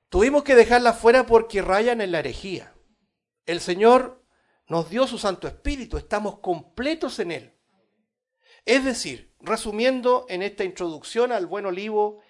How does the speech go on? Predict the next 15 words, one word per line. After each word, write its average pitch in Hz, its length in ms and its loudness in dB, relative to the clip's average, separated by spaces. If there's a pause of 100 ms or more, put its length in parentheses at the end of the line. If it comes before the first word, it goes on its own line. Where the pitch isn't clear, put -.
(120)
y 147 80 -8
al 151 80 -4
olivo 175 260 0
silvestre, 190 800 -8 (540)
nuestro 240 460 2
Padre 226 300 6
Celestial 208 760 -2 (680)
soberanamente 233 1200 0 (100)
nos 175 220 -4
cortó, 190 640 -2
nos 196 180 -6
sacó 226 440 4
del 240 160 2
olivo 190 300 -4
silvestre, 180 600 -12